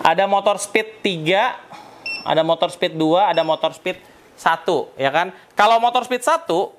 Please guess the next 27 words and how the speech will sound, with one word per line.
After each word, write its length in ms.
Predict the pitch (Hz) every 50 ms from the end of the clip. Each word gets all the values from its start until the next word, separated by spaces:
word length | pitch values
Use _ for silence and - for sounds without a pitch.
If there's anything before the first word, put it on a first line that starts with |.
| _ _ -
di 80 | 160
sini 240 | 170 - 214 240 254
kecepatannya 640 | - - 247 - - 220 214 - 208 202 208 196 190
dia 240 | 180 214 254 220 175
berarti 320 | 151 151 156 156 - 240
modular 560 | 247 220 202 180 180 185 190 180 180 175 -
antara, 560 | 165 165 160 - 160 160 170 202 190 151 123 - - - _ _ _ _ _ _ _ _ -
eh, 560 | 151 151 156 156 156 156 151 151 151 151 151 151 -
seribu 720 | - 190 185 185 185 175 180 208 220 226 226 233 233 220 - - _ _ _ _ _ _ _ _ _ _ _ -
tiga 240 | _ 185 185 170 185
ratus 240 | 185 190 196 190 -
delapan 240 | 196 185 190 190 190
puluh 240 | 185 202 196 202 202
R 160 | 190 196 196
P 160 | - 202 -
M, 240 | 190 160 123 117 - _ _ _ _ _ _ _ _ _ _ _ _ -
ya. 240 | 135 135 143 151 - - - - - - - - - - - -
Rotation 400 | 147 147 - 160 147 - 180 170
per 160 | 170 - 175 160 165
menit. 400 | 165 170 165 156 135 - - -
Terus 240 | - 170 196 190 -
kalau 320 | - 160 156 160 160 156
mod-, 320 | 156 160 165 160 156 151 -
motor 320 | - 170 165 - 170 165
yang 160 | 170 165 170
dua, 400 | 175 208 254 214 175 180 - -
ini 320 | - 165 170 196 240 254